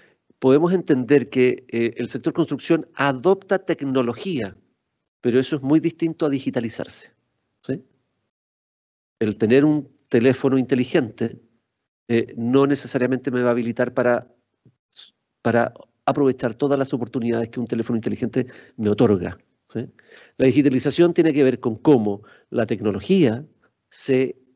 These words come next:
imbuye y se mezcla y es soporte de los procesos de desarrollo, de los procesos de trabajo, de los procesos de toma de decisión.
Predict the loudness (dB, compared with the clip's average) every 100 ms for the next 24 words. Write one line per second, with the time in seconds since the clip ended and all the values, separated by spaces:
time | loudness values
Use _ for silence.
0 | _ -10 -6 0 2 2 0 -2 -6 -2
1 | -2 -4 -8 -8 -6 -2 0 0 0 0
2 | -2 0 -2 2 0 2 0 2 2 0
3 | -4 -4 -6 -2 2 2 0 0 0 0
4 | -6 -14 _ _ _ -4 -4 -8 -14 -12
5 | -8 -4 -2 0 0 0 0 -2 -6 -6
6 | -2 -2 0 2 2 2 0 -2 -2